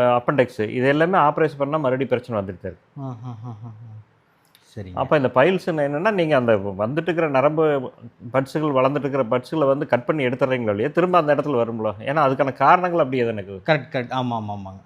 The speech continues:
Speaker 1: நீங்க காரணத்தை சரி பண்ணல, நீங்க அப்பத்திக்கு இருக்கிற பிரச்சனையை தான் முடிச்சிட்டீங்களோ இல்லையா, அடிப்படை ஆழத்தை ஆணி வேற நீங்க எடுக்கல.
Speaker 2: ம், ம்,
Speaker 1: அப்ப
Speaker 2: ம்.
Speaker 1: நாம என்ன செய்யணும், உணவு முறைகளை மாத்திடணும்.
Speaker 2: ம், ம்.
Speaker 1: நீங்க, அஹ்,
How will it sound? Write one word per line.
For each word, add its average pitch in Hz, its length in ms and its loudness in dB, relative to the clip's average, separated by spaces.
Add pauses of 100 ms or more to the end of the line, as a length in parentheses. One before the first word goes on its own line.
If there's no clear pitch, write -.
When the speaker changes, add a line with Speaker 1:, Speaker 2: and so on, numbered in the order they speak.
Speaker 1:
நீங்க 113 200 -6
காரணத்தை 170 420 4
சரி 135 220 -2
பண்ணல, 98 280 -4
நீங்க 113 280 -4
அப்பத்திக்கு 156 400 -2
இருக்கிற 160 180 0
பிரச்சனையை 170 460 0
தான் 170 80 -2
முடிச்சிட்டீங்களோ 135 400 -4
இல்லையா, 117 260 -2 (160)
அடிப்படை 175 480 2 (220)
ஆழத்தை 127 500 2
ஆணி 135 220 0
வேற 135 160 0
நீங்க 113 220 -4
எடுக்கல. 104 280 -10 (100)
Speaker 2:
ம், 139 280 -6 (140)
ம், 123 180 -8
Speaker 1:
அப்ப 117 220 -2
Speaker 2:
ம். - 20 -6
Speaker 1:
நாம 131 200 -2
என்ன 165 120 -2
செய்யணும், 165 380 -2
உணவு 175 240 4
முறைகளை 143 340 0
மாத்திடணும். 90 500 -6 (100)
Speaker 2:
ம், 113 280 -8 (100)
ம். 110 260 -14
Speaker 1:
நீங்க, 104 320 -6 (220)
அஹ், - 480 -20